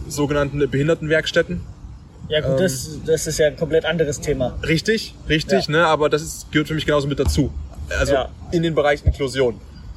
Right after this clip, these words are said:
Speaker 2: Ja, das
Speaker 1: Dann,
Speaker 2: ist ja
Speaker 1: äh, da jemanden zu bezahlen für ein Euro zwanzig die Stunde ist, äh, asozial des Grauens.
Speaker 2: Auf jeden Fall.
Speaker 1: Und jeder, der das in irgendeiner Buchhaltung rausschickt, so ohne schlechtes Gewissen, ich hoffe, euch rutschen beim Händewaschen die Ärmel ins Wasser, und zwar jedes Mal.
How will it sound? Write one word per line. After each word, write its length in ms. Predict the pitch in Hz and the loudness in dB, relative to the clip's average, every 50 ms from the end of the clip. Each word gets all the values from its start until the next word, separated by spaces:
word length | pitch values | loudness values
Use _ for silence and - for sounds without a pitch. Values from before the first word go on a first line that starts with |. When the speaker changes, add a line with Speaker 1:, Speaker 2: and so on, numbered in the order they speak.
| - - - - - | -16 -18 -20 -18 -8
Speaker 2:
Ja, 180 | - 127 117 110 | -4 -4 -2 -2
das 140 | 110 135 131 | -2 -2 0
Speaker 1:
Dann, 120 | 131 131 131 | 2 2 2
Speaker 2:
ist 120 | 131 139 | 0 0
ja 440 | 147 139 135 135 135 135 135 135 135 | 0 2 4 4 4 6 6 4 4
Speaker 1:
äh, 40 | 127 | 2
da 140 | - 139 139 | 2 2 2
jemanden 320 | 143 147 147 151 147 143 131 | 2 4 2 2 2 0 -2
zu 100 | 143 123 | -6 -6
bezahlen 460 | 147 131 - 151 143 143 151 156 143 | -6 -2 2 4 4 4 4 2 2
für 180 | - 151 143 | 2 0 2
ein 120 | 123 139 135 | 2 2 2
Euro 240 | 139 147 139 143 135 | 2 2 2 2 2
zwanzig 300 | - 147 143 143 143 135 | 2 0 0 0 -2 -4
die 100 | - 127 | -4 -2
Stunde 320 | - 151 143 143 143 143 139 | 0 0 0 2 2 2 2
ist, 280 | 120 135 131 - - - | 2 2 0 0 -2 0
äh, 380 | - 135 135 135 135 131 131 127 123 - - - - - - - - - - - - - - - - - - - - - - - - - - - - - - - | 0 2 2 2 2 2 0 0 0 0 0 0 0 -4 -20 -20 -20 -20 -20 -20 -20 -20 -20 -20 -20 -20 -20 -20 -20 -20 -20 -20 -20 -20 -20 -20 -20 -18 -6 -2
asozial 400 | 143 147 143 160 139 151 151 143 | 0 0 0 0 2 2 2 2
des 140 | 139 - - | 2 -2 0
Grauens. 520 | 135 135 147 170 190 196 - - - - - - | 2 4 4 4 4 0 -4 -10 -14 -2 -2 0
Speaker 2:
Auf 160 | - - - | -2 0 -6
jeden 160 | 147 147 143 | -14 -16 -10
Fall. 200 | 131 - 143 143 135 | -2 0 2 2 2
Speaker 1:
Und 160 | 127 - - - - - - - - - | 0 -4 -10 -14 -16 -18 -18 -18 -12 -6
jeder, 360 | 123 135 143 151 156 151 143 | -2 0 2 4 4 2 2
der 360 | - 143 143 143 139 139 139 | 2 0 2 2 2 2 2
das 240 | 127 139 135 - - | 2 2 0 0 -4
in 160 | - 139 139 | -6 -4 -2
irgendeiner 340 | 143 - - 147 143 151 143 | 0 2 2 2 2 2 -2
Buchhaltung 460 | 127 147 170 151 160 156 147 156 143 135 | -2 -2 -2 2 2 2 2 2 0 0
rausschickt, 500 | 127 139 156 156 - - - 156 - - | 2 2 2 2 2 0 0 0 -2 -2
so 320 | - 151 151 151 156 156 | 0 2 2 2 2 2
ohne 160 | 151 147 143 139 | 0 0 0 0
schlechtes 240 | - 143 135 - - | 0 -2 -2 -2 -4
Gewissen, 440 | - 135 143 139 - 156 147 143 131 | -2 -2 -2 -2 -2 -4 -4 0 2
ich 120 | 123 - - | 2 0 0
hoffe, 180 | 143 - 147 | -2 -4 -2
euch 240 | 139 123 131 - - 143 | -2 -2 -2 -2 -2 -2
rutschen 300 | 143 131 - 143 135 127 | -2 -2 -2 -2 -2 -2
beim 140 | 131 127 | -2 0
Händewaschen 560 | 135 135 143 143 131 135 127 - 139 135 127 - | 0 2 2 2 2 0 0 -2 -4 -4 -4 -2
die 200 | 135 131 131 - | -2 -2 -2 -2
Ärmel 280 | 120 131 131 139 139 131 | 0 0 0 2 0 -2
ins 120 | 123 - | -2 -2
Wasser, 260 | 117 123 117 120 113 120 | -2 -2 -2 -2 -4 -4
und 80 | 120 | -4
zwar 160 | 117 - 123 | -2 0 0
jedes 200 | 123 127 123 113 | 0 0 -2 -2
Mal. 200 | 120 120 120 110 | -2 -2 -2 -2